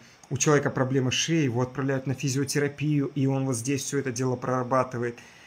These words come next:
Его на массажи какие-то отправляют, конкретно шейного отдела. Это бред. Тебе в моменте легче стало. То есть вот тебе там, я не знаю, ты пришел на прав-, на правку атланта, тебе там подолбили этой херней,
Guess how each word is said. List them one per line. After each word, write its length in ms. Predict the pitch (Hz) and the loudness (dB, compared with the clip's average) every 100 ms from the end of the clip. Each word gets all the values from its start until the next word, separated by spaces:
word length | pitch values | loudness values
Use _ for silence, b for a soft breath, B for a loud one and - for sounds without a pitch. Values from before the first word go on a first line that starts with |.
| B B - | B B -2
Его 880 | 139 110 131 127 151 151 143 143 135 | -2 2 2 4 4 6 6 6 6
на 180 | 135 | 4
массажи 440 | 147 147 156 135 147 | 4 2 0 2 0
какие-то 480 | 147 - 135 127 131 | 0 -2 -4 0 -2
отправляют, 560 | 127 131 131 127 120 | 0 -2 2 2 2
конкретно 500 | 147 123 139 143 131 | 0 0 0 0 0
шейного 580 | - 175 160 131 127 127 | 2 6 6 4 2 0
отдела. 460 | 120 107 135 127 - | 0 0 2 2 2
Это 200 | 131 135 | 0 0
бред. 440 | 120 135 127 123 - b b b b b b - - | 4 4 4 0 -16 b b b b b b -10 0
Тебе 240 | 151 185 | 6 8
в 60 | 175 | 8
моменте 420 | 185 226 269 180 | 6 6 6 6
легче 340 | 202 208 - | 6 4 0
стало. 460 | 151 - 135 120 - - _ _ _ | -2 0 0 0 -4 -12 _ _ _
То 80 | 143 | 0
есть 120 | 143 | 4
вот 160 | 180 | 4
тебе 200 | 175 139 | 4 -2
там, 160 | 127 127 | 0 0
я 80 | 135 | 0
не 60 | |
знаю, 200 | 131 131 | 0 0
ты 80 | - | -2
пришел 300 | 120 135 214 | -4 0 2
на 100 | 220 | 2
прав-, 380 | 175 165 156 - | 4 2 2 0
на 120 | 135 | 0
правку 340 | 131 143 - 135 | 2 0 2 -2
атланта, 380 | 139 143 135 | 2 0 0
тебе 140 | - 135 | -4 -2
там 180 | 127 117 | -2 0
подолбили 540 | 135 139 135 214 202 | 2 4 4 4 4
этой 160 | 185 139 | 4 0
херней, 480 | - 151 156 143 | 0 2 2 2